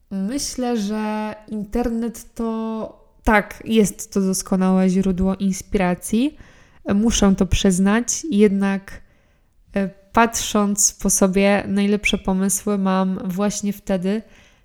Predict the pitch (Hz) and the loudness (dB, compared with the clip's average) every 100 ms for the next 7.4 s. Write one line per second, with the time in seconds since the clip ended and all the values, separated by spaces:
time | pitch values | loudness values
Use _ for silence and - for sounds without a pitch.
0 | _ _ - 202 180 196 196 196 196 269 | _ _ 0 0 2 0 2 2 0 0
1 | 240 226 - 214 214 208 208 208 214 214 | 0 0 -6 -4 0 0 0 0 2 2
2 | 196 - _ 277 202 214 220 208 180 180 | 0 -4 _ -6 -2 0 2 2 0 -2
3 | 190 190 175 180 - 196 226 _ _ _ | -4 -4 -4 -4 -6 -8 -12 _ _ _
4 | - - - _ - - _ - 214 208 | -20 -20 -20 _ -20 -20 _ -6 2 2
5 | 214 240 233 220 220 - 202 202 - - | 4 0 0 -2 -2 0 2 2 0 2
6 | 214 196 208 202 190 202 196 190 - 185 | 4 8 6 6 0 0 0 -2 -4 -6
7 | - 196 196 190 | -4 0 0 0